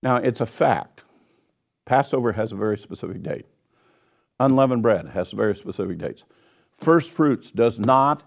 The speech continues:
have a specific date. As a consequence, the Feast of Weeks does not have a specific date. Unless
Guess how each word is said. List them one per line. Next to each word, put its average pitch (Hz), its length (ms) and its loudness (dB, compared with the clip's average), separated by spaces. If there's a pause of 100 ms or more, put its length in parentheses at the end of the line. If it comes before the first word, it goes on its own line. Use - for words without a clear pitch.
have 127 420 0
a 120 120 -2
specific 120 540 -2
date. 151 340 2 (640)
As 104 200 -2
a 101 60 -2
consequence, 123 600 -4 (100)
the 110 160 -2
Feast - 480 -4
of 135 240 -6
Weeks 214 600 -6 (420)
does 123 240 4
not 127 540 2
have 110 420 -2
a 117 140 -2
specific 123 520 -4
date. 208 340 0 (2250)
Unless 226 800 2